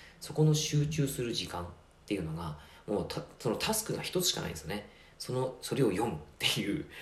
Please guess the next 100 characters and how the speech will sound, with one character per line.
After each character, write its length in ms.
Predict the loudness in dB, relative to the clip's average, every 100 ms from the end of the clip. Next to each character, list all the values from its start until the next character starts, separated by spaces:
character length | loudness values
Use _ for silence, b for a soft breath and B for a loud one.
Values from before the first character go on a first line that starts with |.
| B -6
こ 120 | 0
と 80 | 2
に 100 | 2
し 100 | 0
か 60 | 0
集 240 | 2 2
中 160 | 2 0
で 100 | 0
き 80 |
な 100 | -4
く 80 | -8
て、 100 | -8
そ 140 | -2 0
の 100 | 0
時 100 | 0
間 200 | 0 0
っ 40 |
て 120 | 0
い 40 | -2
う 40 |
の 60 | 0
が 280 | 0 -2 B B -12
心 340 | -6 0 2
が 80 | 2
非 140 | 0
常 160 | 0 0
に 60 | 0
整 340 | -2 0 0
う 40 | 0
な 180 | -2 -4
っ 80 |
て 80 | -4
い 60 | -4
う 20 |
の 80 | -4
を 140 | -6 -6
感 160 | -4
じ 80 | -4
ま 80 | -4
し 60 |
た。 140 | -4 -8 B B B B -4
は 180 | -2
い。 80 | -2 0
だ 100 | 2
か 80 | 4
ら 100 | 2
漫 200 | 0 -2
画 100 | 0
っ 20 |
て 120 | 2
好 60 | 2
き 100 | 2
な 80 |
ん 80 | 0
だ 60 | -2
ろ 80 | -4
う 20 |
な 80 | -4
っ 20 |
て 140 | -4
思 120 | -4 -4
う 20 |
ん 60 | -4
で 60 |
す 100 | -6
け 80 | -2
ど、 200 | -2 -2 B B B -10
う 40 |
ん。 260 | -8 -6 -6
や 120 | -2
っ 20 | 2
ぱ 60 |
り 80 | 2
そ 160 | 2 0
う 40 |
い 80 | 0
う 40 |
時 120 | -2
間 220 | 0 2 2
を 60 |
作 180 | 0 0
る 80 | 0
の 100 | 0
っ 40 |
て 100 | -4
非 140 | -4 -2
常 180 | -2
に、 260 | -2 -6 -8 B B B -8
あ 160 | -2
の 840 | 0 0 2 0 0 0 0 -2 -4 -8 -14 -20 -18 0
ー、 20 |
ま 280 | 0 0 -6
あ、 60 | -18 -20 -20 -20 -20 -20 -20 -14 -2
休 340 | 2 6 6
養 220 | 6 4
に 100 | 2
も 100 | 0
な 140 | 0 0
る 80 |
し、 240 | -2 -4